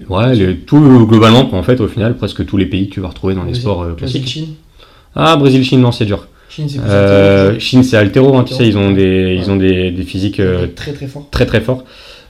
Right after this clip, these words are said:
Speaker 1: Euh, en force, euh, non, c'est pas les,
Speaker 2: Ouais.
Speaker 1: pas les meilleurs.
Speaker 2: Ok. Que toujours, euh, toujours pas un sport professionnel.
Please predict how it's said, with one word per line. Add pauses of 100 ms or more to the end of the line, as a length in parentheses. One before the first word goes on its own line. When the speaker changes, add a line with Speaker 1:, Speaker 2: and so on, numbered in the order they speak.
Speaker 1:
Euh,
en
force,
euh,
non,
c'est
pas
les,
Speaker 2:
Ouais. (120)
Speaker 1:
pas
les
meilleurs. (840)
Speaker 2:
Ok. (640)
Que
toujours,
euh, (640)
toujours
pas
un
sport
professionnel.